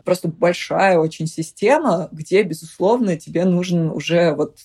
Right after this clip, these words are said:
ты уже не только за свое время отвечаешь, а вот вообще за время еще других людей, и тебе нужно как-то с ними постоянно синхронизироваться. Но при этом вот большой плюс, который я отметила для себя в том, что если у тебя есть опыт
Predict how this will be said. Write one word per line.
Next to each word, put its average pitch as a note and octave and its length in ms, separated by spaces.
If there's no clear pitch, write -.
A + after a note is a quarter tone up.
ты E3 60
уже D#3+ 260
не D#3+ 160
только G#3 440
за D#3+ 100
свое E3+ 380
время D3+ 360
отвечаешь, F#3 640
а D#3+ 140
вот D#3 180
вообще D#3 300
за D3 460
время E3+ 300
еще D3+ 180
других D#3+ 420
людей, G#3+ 400
и - 20
тебе D#3+ 220
нужно F3 260
как-то D#3+ 240
с - 80
ними F3 160
постоянно E3 400
синхронизироваться. F3 1120
Но F#3 140
при A#3+ 160
этом C#4 460
вот E3+ 200
большой F3+ 400
плюс, G3 380
который F#3+ 380
я F3+ 240
отметила E3+ 500
для D#3 140
себя D#3 360
в - 80
том, D#3 160
что D#3+ 500
если E3+ 200
у - 20
тебя F3 180
есть F3+ 220
опыт E3 500